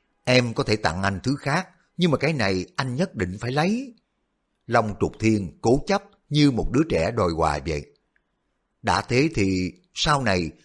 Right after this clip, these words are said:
anh đừng có đeo nó khi mà ngủ một mình nữa, nếu không anh chết thế nào á cũng không biết luôn."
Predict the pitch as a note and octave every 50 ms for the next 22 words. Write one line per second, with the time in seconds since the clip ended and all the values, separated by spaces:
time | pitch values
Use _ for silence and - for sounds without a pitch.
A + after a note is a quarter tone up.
0 | _ _ _ - B2+ A#2+ A#2 A2 G2+ F2 - - A#2+ A#2 G#2+ F#2+ G2+ A2 G#2+ C#3
1 | F3 - - C3+ A2+ F#2+ F2 E2+ G2+ C#3 A#2 D#2 - - F#2+ F#2 F2 F2 F2 E2+
2 | F#2 A#2 B2 - - _ _ _ _ _ - A2 A#2 D3 F3 - - G#2+ G2 F#2
3 | D#2 D2+ - _ _ _ - A2 G#2 F#2 F2 - C3 D3+ - - - D#3+ D#3 A2+
4 | F#2 E2 E2 D#2+ E2 E2+ F#2 - - _ - A2 A#2 C3 - A#2+ A2+ G2+ G2 A2+
5 | D#3 G#3 - - B2+ G#2+ G2 F#2+ G2 -